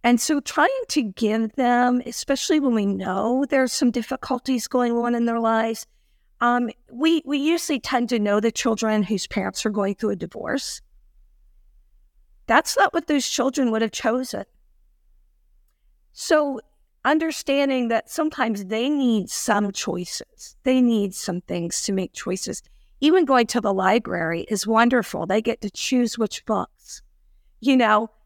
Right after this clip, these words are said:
maybe, you know, giving some of these children that are, you know, are going through a divorce, some choices of, you know, would you rather sit in this seat or would you rather sit in that seat?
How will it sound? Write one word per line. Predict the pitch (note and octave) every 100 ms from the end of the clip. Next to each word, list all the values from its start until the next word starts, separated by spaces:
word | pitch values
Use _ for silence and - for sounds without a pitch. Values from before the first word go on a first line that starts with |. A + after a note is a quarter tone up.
| _ -
maybe, | B3+ D4 D4+ D4 C#4 C4 -
you | C4+
know, | B3 A3+
giving | G#3+ C4 C4+
some | A#3+ C4
of | B3+
these | A#3 -
children | - A3 A#3+
that | G#3+ G#3
are, | G#3 -
you | A3+
know, | A#3 G#3+
are | A3
going | G3+ G#3+ A3 B3
through | - B3
a |
divorce, | F#3+ F#3+ F#3 F#3+ F3 - _ _ _
some | - B3+
choices | A#3 - C4+ B3+ - C4 A3+ -
of, | A3 G#3+ G#3+ G#3 _ _ _ -
you | C4
know, | B3+ G#3 G3+ _ _ -
would | G#3+ G#3 A#3
you | A#3 A3
rather | G3+ G3 G3
sit | - G#3 F#3+ -
in | F#3 -
this | F#3+
seat | - - D4 D4+ D4+ -
or | A3
would | G3+
you | G3
rather | F#3 F3 F3
sit | F#3+ - F#3
in | F3
that | F#3+ F#3
seat? | - G#3